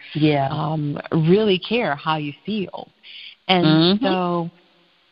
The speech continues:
Speaker 2: you know, you, you talked about some really great things, you know, in, in,
Speaker 1: Mm-hmm.
Speaker 2: in talking about looking at the track record of
Speaker 1: Yeah.
Speaker 2: them and yet what we were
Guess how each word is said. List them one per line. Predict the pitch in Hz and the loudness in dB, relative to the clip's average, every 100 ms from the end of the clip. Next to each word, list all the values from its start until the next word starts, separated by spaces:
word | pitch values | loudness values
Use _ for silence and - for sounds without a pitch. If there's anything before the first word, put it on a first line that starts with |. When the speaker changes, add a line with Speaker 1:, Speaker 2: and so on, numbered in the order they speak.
| _ _ - | _ _ -2
Speaker 2:
you | 190 | 0
know, | 196 190 | 2 2
you, | 185 185 226 226 - | 0 -2 -2 -2 -4
you | 180 170 214 | -8 -4 -4
talked | - - 220 202 | -4 -6 -4 2
about | 190 180 | 2 2
some | 165 160 | 0 0
really | 165 185 185 | 2 2 2
great | 180 147 - | 2 0 -2
things, | 175 277 285 160 - | 0 2 0 -2 -2
you | 170 170 | 0 4
know, | 160 156 156 | 4 4 4
in, | 170 180 | 4 2
in, | 165 170 170 | 2 2 2
Speaker 1:
Mm-hmm. | 165 | 2
Speaker 2:
in | 160 | 0
talking | - 170 170 185 175 | 0 2 2 2 -2
about | 160 160 151 - | 0 2 2 2
looking | 180 175 190 214 170 156 | 0 0 2 0 0 2
at | 156 - - - - | 0 -2 -14 -10 -2
the | 165 185 185 165 _ _ - | 4 6 4 0 _ _ -4
track | - - 185 180 190 - 160 | -2 2 4 4 2 0 -2
record | 160 151 - 147 151 151 - | 0 -2 -4 -4 -4 -6 -2
of | 156 151 147 | 2 4 6
Speaker 1:
Yeah. | 175 170 170 160 160 143 | 4 2 2 2 0 2
Speaker 2:
them | 180 160 151 | 4 4 2
and | 156 151 | -2 0
yet | 156 - | 0 0
what | 175 180 160 | 0 0 0
we | 165 | -2
were | 151 | -2